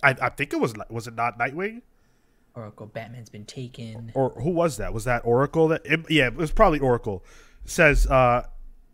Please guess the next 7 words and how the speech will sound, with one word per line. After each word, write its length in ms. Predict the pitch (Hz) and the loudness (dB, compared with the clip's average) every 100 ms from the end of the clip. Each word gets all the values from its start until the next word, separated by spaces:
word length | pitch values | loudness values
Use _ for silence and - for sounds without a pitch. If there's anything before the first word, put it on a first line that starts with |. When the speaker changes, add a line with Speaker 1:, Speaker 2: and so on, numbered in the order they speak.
| - | -6
Speaker 1:
um, 640 | 131 120 113 110 104 104 98 - - - - - - - | 0 2 0 -2 -8 -14 -14 -14 -16 -20 -20 -20 -18 -4
"Whatever 380 | 131 147 170 196 | 2 4 4 4
you 120 | 190 | 2
do, 240 | 151 147 120 | 2 0 2
don't 260 | 139 147 | 2 2
get 140 | 151 143 | 2 0
infected, 640 | 131 - 135 127 101 95 | -2 0 0 0 -8 -10